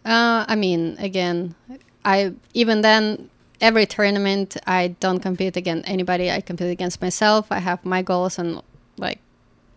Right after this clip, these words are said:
personal scores. So, uh, going into overall there, I had goals and, like, game plan. So I was doing that, and everything lined up. So I won. So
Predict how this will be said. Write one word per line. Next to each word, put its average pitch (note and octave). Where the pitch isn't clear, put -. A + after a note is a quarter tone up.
personal F3+
scores. G#3+
So, F#3
uh, G3
going A#3+
into G#3
overall F3+
there, G3
I F3+
had F#3
goals G3
and, F#3
like, -
game F#3
plan. G#3
So F#3
I -
was F3
doing F3
that, F#3
and F3
everything F#3
lined E3+
up. F#3
So -
I F3
won. F3+
So F3+